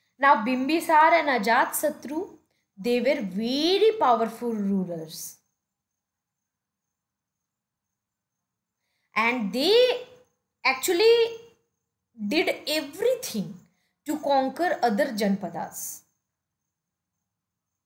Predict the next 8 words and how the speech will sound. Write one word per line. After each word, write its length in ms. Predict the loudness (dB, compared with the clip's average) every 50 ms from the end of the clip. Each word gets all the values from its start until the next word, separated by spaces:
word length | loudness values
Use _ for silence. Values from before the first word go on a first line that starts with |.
| _ _ _ _ _ _ _ _ _ _ _ _ _ _ _ _ _ _ _ _ _ _ _ _ _ _ _ _ _ _ _ _ _ _ _ _ _ _ _ _ _ -2
And 280 | 2 2 2 2 0 -4 -10 -20 -20 _ _ _ _ _ _ _ -8 -4
Mahapadma 1000 | -2 -2 0 0 0 0 0 2 2 0 0 0 0 2 4 4 4 4 2 -2 -8 -18 -20 _ _ _ _ _ _ _ _ _
Nanda, 680 | -8 -4 -2 -2 -2 0 2 2 2 2 2 -2 -6 -14 -20 -20 _ _ _ _ _ _
he 280 | _ -8 -4 -2 -2 0
was 340 | 2 2 2 2 0 -2 -4 -4
another 340 | -2 -2 0 0 0 0
important 640 | -2 -2 -4 -4 -2 -2 -2 -2 -2 -6 -8 -10 -10 -10
ruler, 380 | -10 -8 -8 -6 -6 -8 -8